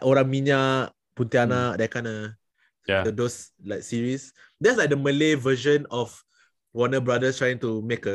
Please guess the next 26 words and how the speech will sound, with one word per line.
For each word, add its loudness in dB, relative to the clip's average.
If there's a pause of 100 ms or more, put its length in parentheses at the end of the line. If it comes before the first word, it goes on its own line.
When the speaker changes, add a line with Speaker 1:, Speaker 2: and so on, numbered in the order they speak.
Speaker 1:
cinematic -2
universe -4
out 0
of -2
the -4
monsters. -8 (460)
Speaker 2:
<laughs> -8 (140)
Yeah, 4
yeah, 4
yeah. 6
Speaker 1:
<laughs> 6
You 6
know, 2
but 0
they, 2
we 0
Speaker 2:
Yeah. 0
Speaker 1:
Malay 4
have 0
that, 0
we, 0 (160)
we 4
have 6
our 4
own 2
ones. -8